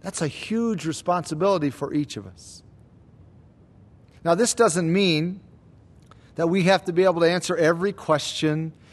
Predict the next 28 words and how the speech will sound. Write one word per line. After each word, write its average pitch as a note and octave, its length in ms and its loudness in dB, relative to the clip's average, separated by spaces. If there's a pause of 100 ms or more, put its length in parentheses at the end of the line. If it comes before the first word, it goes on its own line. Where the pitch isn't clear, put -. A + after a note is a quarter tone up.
(140)
and C3+ 120 -4
every, G3 600 4
uh, F#3+ 360 -2
objection D#3 680 0
an D3+ 120 0
unbeliever D#3+ 560 2
may D3 160 0
set C#3+ 300 -4
forth. C#3 380 0 (320)
But G3 100 4
we G3 180 4
do A#3+ 340 2
need C4 340 0
to A3+ 80 -2
be G3+ 200 4
able A#3+ 220 8
to G3 180 -2
articulate A#3+ 920 2 (180)
what A#3 400 4
we A#3 320 2
believe F#3+ 760 2
and F#3+ 240 0
why G#3 300 6
we A3+ 200 2
believe C4+ 500 6
what D#3+ 200 4
we C3+ 140 0
believe. G#2+ 360 -4